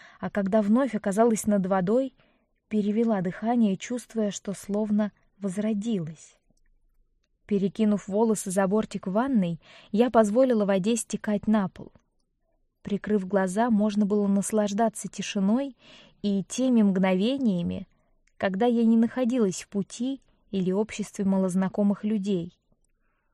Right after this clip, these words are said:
Я сама не заметила, как задремала, хотя показалось, что прикрыла глаза лишь на мгновение.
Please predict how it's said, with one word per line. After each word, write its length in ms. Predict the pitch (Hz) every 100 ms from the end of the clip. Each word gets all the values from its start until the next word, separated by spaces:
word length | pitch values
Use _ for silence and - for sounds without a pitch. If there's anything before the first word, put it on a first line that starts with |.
| _ _ _
Я 180 | 190 190
сама 300 | - 214 247
не 120 | 208
заметила, 520 | 185 196 233 226 208 190
как 240 | 202 185
задремала, 800 | 190 180 196 185 220 277 185 175 _ _ _ _
хотя 300 | - 208 247
показалось, 520 | - 233 226 277 247
что 160 | - 226
прикрыла 520 | - 220 240 254 233
глаза 480 | 185 208 196 233 262
лишь 260 | 220 214
на 120 | 214
мгновение. 760 | 202 - 240 247 220 165 156